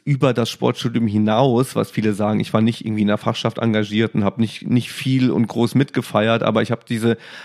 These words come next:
Veranstaltungen sehr genossen. Zum Beispiel hab ich, hab ich Tanz sehr genossen, da gemeinsam was zu kreieren, anderen dabei zuzusehen, sich zu helfen. Ich hab sehr genossen,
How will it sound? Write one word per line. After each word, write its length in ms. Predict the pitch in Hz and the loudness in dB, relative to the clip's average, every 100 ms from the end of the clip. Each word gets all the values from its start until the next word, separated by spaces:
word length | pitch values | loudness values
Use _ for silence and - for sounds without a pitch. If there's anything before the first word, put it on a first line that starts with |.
| - | -8
Veranstaltungen 880 | - - 139 151 - 110 101 104 101 | -4 2 2 2 2 0 2 0 0
sehr 320 | 95 127 123 | 2 4 4
genossen. 560 | 107 98 95 - 101 104 - - - | 2 0 -2 -4 -4 -6 -20 -20 -8
Zum 180 | - 107 | 0 2
Beispiel 440 | 104 110 - 113 | 2 0 0 0
hab 140 | 101 104 | 2 0
ich, 140 | 107 | -2
hab 180 | 110 107 | -4 -8
ich 120 | - | -10
Tanz 420 | - 147 143 - | -2 0 0 0
sehr 180 | 110 107 | -2 0
genossen, 440 | 101 101 101 - 104 | 0 0 0 0 0
da 100 | 107 | 0
gemeinsam 800 | 104 107 110 110 107 107 101 - | 0 2 2 2 2 2 0 -2
was 400 | 98 110 - - | -4 -4 -6 -6
zu 120 | 113 | -6
kreieren, 580 | - 120 135 131 120 113 | 0 0 2 2 2 2
anderen 280 | 123 123 | 2 4
dabei 220 | 113 110 110 | 2 2 0
zuzusehen, 520 | - 123 120 113 110 | -2 -6 -2 0 0
sich 180 | 120 - | -2 0
zu 120 | 120 | 0
helfen. 360 | 107 113 107 | 2 0 -2
Ich 80 | 104 | -4
hab 100 | 104 | -4
sehr 240 | 98 120 127 | -2 2 2
genossen, 540 | 127 120 117 120 113 | 2 2 0 0 0